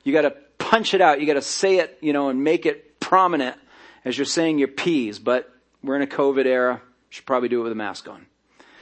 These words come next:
So let's do these four things. We'll revisit it each and every time in this repetitive cycle. We are going to look for the permanence of Jesus. We're gonna look for the presence,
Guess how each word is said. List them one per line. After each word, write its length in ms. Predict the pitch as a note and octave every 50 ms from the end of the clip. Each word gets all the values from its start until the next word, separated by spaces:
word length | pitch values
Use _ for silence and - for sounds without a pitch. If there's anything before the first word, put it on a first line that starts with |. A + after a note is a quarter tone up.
| - - - - -
So 180 | - - F3+
let's 200 | F#3 G3+ G#3 -
do 160 | - A3+ C4+ C4+
these 200 | B3+ A3 - -
four 320 | - - A3 A3 A#3+ A3+
things. 360 | - - G#3+ G#3 G#3 G#3 -
We'll 160 | D#3 E3 F3
revisit 540 | E3 E3+ E3+ E3+ D#3 F#3 F#3+ F#3 - G3 F#3
it 180 | F#3+ F3+ - -
each 240 | E3 E3 E3+ - -
and 120 | F#3+ F3+
every 240 | E3+ D#3+ D3 E3+ E3+
time 440 | E3+ - C#3+ A#2+ B2 B2 B2 B2 A#2+ - - - - - -
in 240 | - C#3 C#3+ D3 D3
this 420 | C#3+ C3+ C3 C3 - - - - -
repetitive 720 | C3+ D3 C3 - - D3 C3+ B2+ B2+ B2 B2+ A#2+ A2+ - -
cycle. 460 | - - - D3 C3+ B2+ - B2 A2
We 200 | A#2 C#3+ D#3 F3+
are 100 | G3+ G3+
going 240 | F#3 G3+ G3 F#3+ F3
to 60 | E3
look 200 | D3+ D3 E3 E3
for 180 | - - D#3+ C#3
the 80 | A#2+ A#2
permanence 880 | - - - - D#3 D#3+ F3 F#3 G3 G3 G3 - - - - - - _ _ _ _ _
of 140 | C3+ B2 A2+
Jesus. 680 | - - C3 B2+ B2 A2 A2 B2 D#3 - - - - _ _ - - - - - - _
We're 100 | - C#3+
gonna 120 | D#3 D3+ C#3+
look 180 | D3+ D#3 D3+
for 120 | - E3 C#3
the 100 | C3 -
presence, 880 | - - - D3 D3+ D#3+ D#3 E3 F#3 F#3+ - - - - - - -